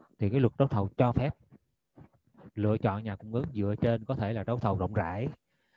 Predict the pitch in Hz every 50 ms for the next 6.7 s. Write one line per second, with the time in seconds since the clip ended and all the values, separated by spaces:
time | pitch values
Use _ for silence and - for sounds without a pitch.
0 | _ _ _ _ _ - 120 135 120 104 101 98 95 92 95 98 98 95 95 92
1 | 92 - _ _ _ _ _ 107 101 104 - 120 123 131 156 180 190 - - _
2 | _ _ _ _ _ _ _ _ _ _ _ 110 104 - - 135 - 117 110 113
3 | 110 131 - - 107 98 104 98 92 - 127 135 - _ 120 117 113 113 - 131
4 | 139 127 117 120 113 107 104 98 98 95 95 - _ 98 98 98 - 113 113 110
5 | 127 127 - - 95 90 95 - 139 139 - _ 120 131 135 - 98 92 90 87
6 | 85 - _ - - 95 92 104 - 120 120 117 101